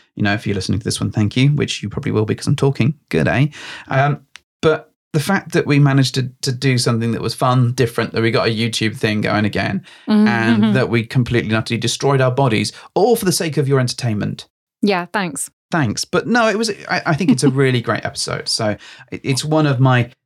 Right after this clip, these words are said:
Speaker 1: or one of our top six things
Speaker 2: It was,
Speaker 1: about
Speaker 2: um, an
Speaker 1: twenty twenty-one.
Speaker 2: achievement as well. I
Speaker 1: Hundred percent.
Speaker 2: think it was, yeah.
Speaker 1: Hundred percent achievement. So number two. Number two,
Speaker 2: Okay.
Speaker 1: two, two. The Borgie.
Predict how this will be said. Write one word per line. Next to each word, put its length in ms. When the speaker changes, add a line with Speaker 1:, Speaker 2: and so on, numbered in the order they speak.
Speaker 1:
or 140
one 140
of 80
our 220
top 280
six 320
things 300
Speaker 2:
It 40
was, 120
Speaker 1:
about 120
Speaker 2:
um, 140
an 60
Speaker 1:
twenty 300
twenty-one. 180
Speaker 2:
achievement 180
as 160
well. 380
I 60
Speaker 1:
Hundred 140
percent. 240
Speaker 2:
think 80
it 40
was, 220
yeah. 180
Speaker 1:
Hundred 260
percent 240
achievement. 360
So 320
number 180
two. 300
Number 180
two, 140
Speaker 2:
Okay. 420
Speaker 1:
two, 80
two. 60
The 80
Borgie. 420